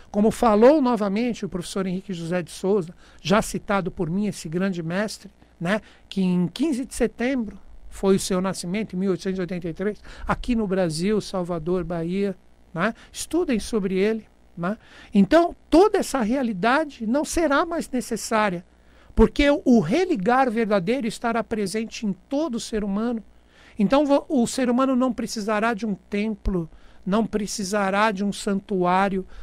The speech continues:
não precisará de uma sinagoga. Ele será propriamente isso, com o compartilhamento com todos os seres.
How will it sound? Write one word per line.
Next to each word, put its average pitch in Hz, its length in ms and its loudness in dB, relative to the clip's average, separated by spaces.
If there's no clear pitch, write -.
não 208 180 2
precisará 208 760 0
de 196 140 -2
uma 196 180 0
sinagoga. 190 880 -2
Ele 370 460 2
será 220 460 0
propriamente 202 800 -4
isso, 214 460 -4
com 220 160 2
o 208 60 0
compartilhamento 196 1000 -2
com 175 140 -6
todos 180 380 -2
os 175 100 -10
seres. 190 460 -4